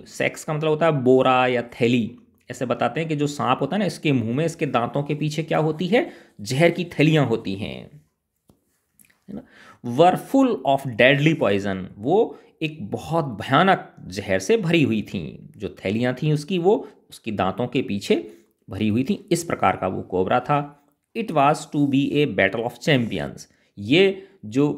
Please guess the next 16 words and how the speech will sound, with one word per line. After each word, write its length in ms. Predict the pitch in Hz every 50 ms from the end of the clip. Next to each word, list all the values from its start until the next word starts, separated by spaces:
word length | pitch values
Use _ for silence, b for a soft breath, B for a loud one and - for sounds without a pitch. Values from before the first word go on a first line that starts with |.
| - -
लड़ाई 200 | - 113 160 208
होने 260 | 180 135 127 127 123 117
जा 140 | 104 101 95
रही 240 | 95 104 104 123 131
थी, 320 | - 185 190 185 - - -
ये 200 | 113 113 - - 98
ऐसा 200 | 104 - - 107
प्रतीत 380 | - - - - - 143 143
हो 100 | 117 95
रहा 140 | 107 113 123
था 220 | - - 190 190 196 190 B B B B B -
कि 60 | 107
ये 180 | 104 117 156
दो 260 | 170 127 110 113 151 170
चैंपियंस 720 | 170 - - 107 92 95 98 101 107 104 90 78 76 -
का 160 | - - 180